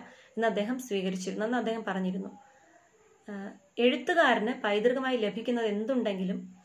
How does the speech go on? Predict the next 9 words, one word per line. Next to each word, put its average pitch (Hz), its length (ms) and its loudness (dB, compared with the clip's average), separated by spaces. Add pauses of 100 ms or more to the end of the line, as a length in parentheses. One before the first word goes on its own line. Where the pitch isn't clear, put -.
(260)
എപ്പോഴും 285 600 0
അന്തർലീനമായിരിക്കുന്ന 208 1160 0 (280)
സത്തയെക്കുറിച്ചുള്ള 226 840 2
അന്വേഷണത്തിലായിരിക്കും 202 1000 -6
ഭാരതീയ 214 420 -4
ആലങ്കാരികന്മാർ 208 800 -2
എന്ന് 196 120 -6
അദ്ദേഹം 190 280 -6
അഭിപ്രായപ്പെട്ടു. 185 600 -6